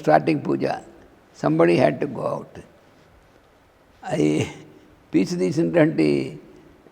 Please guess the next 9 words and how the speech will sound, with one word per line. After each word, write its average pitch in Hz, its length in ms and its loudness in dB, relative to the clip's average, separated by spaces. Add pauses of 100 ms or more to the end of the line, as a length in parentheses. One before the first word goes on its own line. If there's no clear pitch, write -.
(140)
ఆ, 143 240 -6 (640)
కొబ్బరికాయ 151 500 2
కావాలంటే 147 500 0
వాళ్ళు - 300 -2 (560)
బయటికి 160 260 2
వెళ్ళి 156 160 2
తేవాలన్నమాట. 71 580 0 (340)
All 175 220 4
of 185 100 6